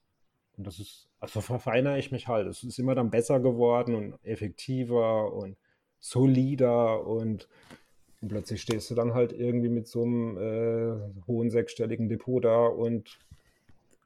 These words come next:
schaust in deine Excel-Tabelle, die du dir vor zwanzig Jahren auf dem Job da gemacht hast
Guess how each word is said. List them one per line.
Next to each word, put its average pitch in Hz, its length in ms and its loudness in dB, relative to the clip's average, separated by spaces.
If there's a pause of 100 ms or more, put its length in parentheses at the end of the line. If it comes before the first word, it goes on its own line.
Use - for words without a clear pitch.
(120)
schaust 123 380 0
in 120 100 2
deine 113 160 0
Excel-Tabelle, 113 680 0
die 117 180 -2
du 110 120 -2
dir 113 480 0
vor 107 140 -6
zwanzig 110 420 -6
Jahren 113 420 -6 (120)
auf 110 140 -8
dem 107 120 -10
Job - 260 -4
da 104 240 0
gemacht 110 400 -6
hast 120 300 -4